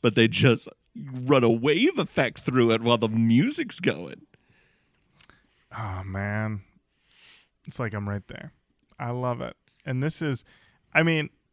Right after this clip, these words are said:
Speaker 2: if I'm doing any of the things that you described in the name of this video game, I want this as my soundtrack. This is perfect. This is perfect. And Eight Degrees, you are perfect,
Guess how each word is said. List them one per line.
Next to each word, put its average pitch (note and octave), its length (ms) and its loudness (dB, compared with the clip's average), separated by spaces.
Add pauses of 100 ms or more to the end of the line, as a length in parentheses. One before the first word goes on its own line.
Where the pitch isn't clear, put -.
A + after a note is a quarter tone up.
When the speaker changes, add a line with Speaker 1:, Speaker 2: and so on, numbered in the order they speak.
(160)
Speaker 2:
if D3+ 120 -2
I'm D3+ 220 0
doing F3 240 2
any C#3 240 2
of B2 100 -2
the A#2 80 -6
things A2 280 -4
that A#2+ 60 -6
you A#2+ 100 -4
described A2+ 540 -2
in A2 100 -2
the G#2+ 60 -2
name A2+ 180 -4
of B2+ 60 -8
this C3 120 -10
video C3+ 240 -10
game, - 380 -14 (260)
I C#3+ 160 0
want D3 320 -2
this C#3 220 -6
as A2 140 -8
my A2 80 -6
soundtrack. - 560 -14 (340)
This C3 180 -4
is A#2+ 120 -10
perfect. - 500 -14 (580)
This D#3 160 -2
is A3+ 100 -6
perfect. E3 400 -2 (380)
And C3 400 -2
Eight E3 160 0
Degrees, D3 340 0
you D3+ 100 4
are E3 60 0
perfect, A#2 500 -4